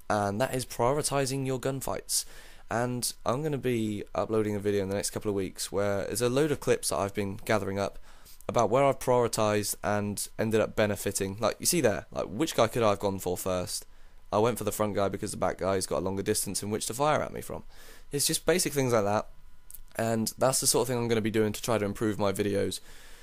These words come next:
when it comes to giving out tips. But anyway, guys, this commentary is coming to a pretty swift end. Once again, I think I've blabbed on. And, you know, please let me know if you find these commentaries boring or annoying, because I know that I do keep, you know, going into loads of different shit and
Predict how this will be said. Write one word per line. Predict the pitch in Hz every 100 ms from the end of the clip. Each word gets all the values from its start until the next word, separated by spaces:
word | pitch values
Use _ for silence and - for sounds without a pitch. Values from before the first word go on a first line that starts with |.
| - -
when | 92
it | - -
comes | 104 101
to | -
giving | 104 101
out | 95 -
tips. | - - -
But | 110 - - - - - -
anyway, | 147 131
guys, | 120 139 151
this | 139
commentary | 180 139 - 131 -
is | 127 -
coming | 147 127 117
to | - 120
a |
pretty | 107 - 135 117
swift | - - 117 107 -
end. | - 110 113
Once | 110 135 117
again, | 110 113
I | 107
think | - 107
I've | 110 -
blabbed | 107 -
on. | 107 101 101 - - - - -
And, | 107 110 113
you | 135
know, | 113
please | - 165 151
let | 135
me | 127
know | 120
if | 110 -
you |
find | 113 110
these | 104
commentaries | 107 95 -
boring | - 110 104 101 -
or | 104
annoying, | 104 113 117 113
because | 104 - 107
I | 104
know | 104 104
that | -
I | 87
do | - 113 104
keep, | - - 90 - -
you | -
know, | 80 78
going | - 110 98
into | 101 101
loads | 101 98
of |
different | 87 76 -
shit | - - 104 -
and | 90 92